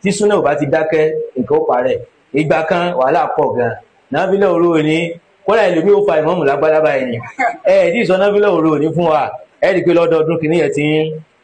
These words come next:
reduce. Ó mì pé, alhamdulillah, a ti ń develop díẹ̀díẹ̀, kò sí nǹkan tí ń jẹ́ báyẹn. Ṣẹ̀rí ọ̀wà aláwọ̀ wa kó yan náfìlà fún wa. Wọ́n ti yan fún wa látòde ọ̀run wa.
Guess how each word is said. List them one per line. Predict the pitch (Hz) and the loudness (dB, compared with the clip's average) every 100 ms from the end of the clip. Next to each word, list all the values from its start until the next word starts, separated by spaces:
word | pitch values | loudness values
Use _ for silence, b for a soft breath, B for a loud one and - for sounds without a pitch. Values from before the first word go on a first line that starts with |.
| - | -2
reduce. | 143 135 127 135 135 | 0 0 0 0 -2
Ó | 180 | 0
mì | 185 | 0
pé, | 151 156 156 | 2 2 4
alhamdulillah, | 123 151 170 151 117 123 127 107 | 2 -2 -2 0 2 2 0 -2
a | 113 117 | -4 -2
ti | 156 | -2
ń | 151 | 0
develop | 139 131 143 143 - - _ _ _ | 0 0 0 -4 -8 -14 _ _ _
díẹ̀díẹ̀, | 110 143 135 123 | -2 0 0 0
kò | 127 | -2
sí | 127 | -2
nǹkan | 202 160 | 0 0
tí | 175 | 0
ń | 160 | 0
jẹ́ | 156 | 2
báyẹn. | 151 139 110 98 _ - _ | 0 -2 -8 -12 _ -20 _
Ṣẹ̀rí | - 151 196 | -2 0 2
ọ̀wà | 208 165 | 2 2
aláwọ̀ | 139 139 175 165 | 0 0 0 2
wa | 147 143 | 2 0
kó | 143 | 0
yan | 156 147 156 | 0 0 0
náfìlà | 160 170 139 | 0 0 0
fún | 127 | -2
wa. | 160 | -2
Wọ́n | 190 | 0
ti | 185 | 0
yan | 156 156 | 0 0
fún | 175 | 0
wa | 165 | 0
látòde | 185 156 139 | 0 0 0
ọ̀run | 131 131 | 0 0
wa. | 139 | 0